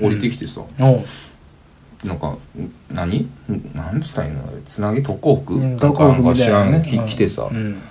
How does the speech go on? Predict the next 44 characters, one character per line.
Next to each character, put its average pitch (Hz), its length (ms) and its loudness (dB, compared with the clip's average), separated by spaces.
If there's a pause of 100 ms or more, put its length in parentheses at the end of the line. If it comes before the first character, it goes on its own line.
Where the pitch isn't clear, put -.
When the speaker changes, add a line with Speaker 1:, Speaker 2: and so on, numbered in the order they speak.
(440)
Speaker 1:
「お 170 60 -8
前 233 260 -6
お 160 100 0
ら、 - 60 -4 (100)
な 143 120 2
ん、 110 180 -4
な 107 100 -4
ん、 113 120 -4 (300)
わ、 113 100 -4
わ、 117 400 -6
わ、 87 180 0 (160)
わ」 85 80 -2
言 82 100 -4
う - 40 -6
て。 120 160 -4
Speaker 2:
は 117 60 0
い 113 40 2
は 113 60 2
い - 20 -2
は 113 40 -2
い 117 40 2
は 110 100 0
い 104 240 -2
は 101 380 -8
い。 - 100 -14 (640)
あ 120 120 2
る 127 120 6
で、 120 200 -4
そ - 120 -2
ら。 107 80 2
Speaker 1:
う - 40 -2
ん、 - 60 -6
関 - 300 2
係 214 140 8
な 98 120 6
い - 40 -4
か 78 100 -4 (300)
ら。 117 80 -2
Speaker 2:
う 120 40 0 (120)
ん。 98 40 -8 (460)
Speaker 1:
こ 147 120 2
っ 139 100 2
ち - 140 2
は 95 260 4